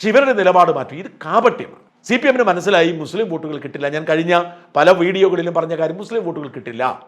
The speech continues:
അതുകൊണ്ടാണ് അവർ ദുർഗാഷ്ടമിക്ക് അവധി പ്രഖ്യാപിച്ചു. അതുകൊണ്ടാണ് അവർ വെ-, വെള്ളാപ്പള്ളി നടേശനെ കൊണ്ട് യഥാർത്ഥ ഭക്തൻ പിണറായി വിജയനാണെന്ന് പറയിപ്പിച്ചത് പിണറായി മൗനം പാലിക്കുന്നതും.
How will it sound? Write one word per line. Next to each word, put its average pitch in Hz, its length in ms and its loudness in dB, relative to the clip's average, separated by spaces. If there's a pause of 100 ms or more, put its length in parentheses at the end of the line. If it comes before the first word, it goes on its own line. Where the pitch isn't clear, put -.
(140)
അതുകൊണ്ടാണ് 254 360 6
അവർ 233 140 4
ദുർഗാഷ്ടമിക്ക് 226 880 6
അവധി 214 320 0
പ്രഖ്യാപിച്ചു. 202 560 2 (340)
അതുകൊണ്ടാണ് 247 420 6
അവർ 233 160 2
വെ-, 220 180 -4
വെള്ളാപ്പള്ളി 247 440 6
നടേശനെ 226 420 2
കൊണ്ട് 208 520 2 (380)
യഥാർത്ഥ 220 440 8
ഭക്തൻ 208 440 2
പിണറായി 208 280 4
വിജയനാണെന്ന് 214 400 0
പറയിപ്പിച്ചത് 196 500 -2
പിണറായി 196 240 2
മൗനം 190 260 0
പാലിക്കുന്നതും. 190 640 2